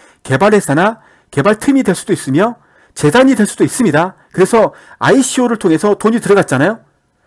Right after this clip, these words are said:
그래서 아이씨오를 백 퍼센트 증권이라고 하-, 보는 기준이 여기에 있는 겁니다.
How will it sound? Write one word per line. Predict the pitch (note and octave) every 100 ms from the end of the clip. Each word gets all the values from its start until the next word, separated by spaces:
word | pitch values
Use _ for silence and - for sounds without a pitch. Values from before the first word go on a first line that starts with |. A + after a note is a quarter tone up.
| _
그래서 | - G#3+ A#3+ - - -
아이씨오를 | C3+ A#3+ B3 A3+ D#3+ D#3+ B3+ A#3+ _ _
백 | - F3
퍼센트 | D4 B3+ D#3+ - A#3+ B3 _
증권이라고 | - G3 G#3 B3+ A#3 F#3 F#3
하-, | G3+ G#3+ -
보는 | E3+ A#3
기준이 | - D3+ F3+ A#3 A3+ _ B2+
여기에 | D3+ D4+ C#4+
있는 | G#3+ D#3
겁니다. | A2+ G#2+ E3+